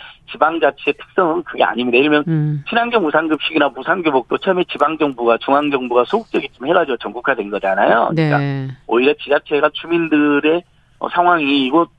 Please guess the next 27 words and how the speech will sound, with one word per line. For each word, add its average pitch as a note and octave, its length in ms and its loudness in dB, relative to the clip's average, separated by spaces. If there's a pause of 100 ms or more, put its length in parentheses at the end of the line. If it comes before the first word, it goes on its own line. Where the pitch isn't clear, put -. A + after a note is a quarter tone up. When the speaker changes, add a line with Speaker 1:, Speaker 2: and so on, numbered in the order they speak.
(340)
Speaker 1:
다 E3 400 0
모두에게 F3+ 340 -2
줘서 D#3 220 -4
재난 D3+ 300 -2
극복의 C#3+ 360 -4
동력을 D#3 340 2
만들자, B2 500 0
공동체를 C3+ 500 -6
더욱 A#2+ 180 -4
튼실하게 F#3+ 380 -2
만들자라면 B2 840 0 (100)
Speaker 2:
예. D3 220 -2
Speaker 1:
그 C3+ 100 -6
지역 B2 200 -2
정-, D#3 260 -4
이게 - 200 0 (360)
전부 - 320 -6
이번 G3 520 -2
재난지원금 E3+ 540 -2
좋은 D3 220 0
게 D#3 100 -2
그냥 D#3 260 2
개인의 C#3+ 380 -2
예금으로 G#3 360 2
흘러들어가는 C#3 440 -2
게 A2+ 60 -2
아니라 A2+ 500 2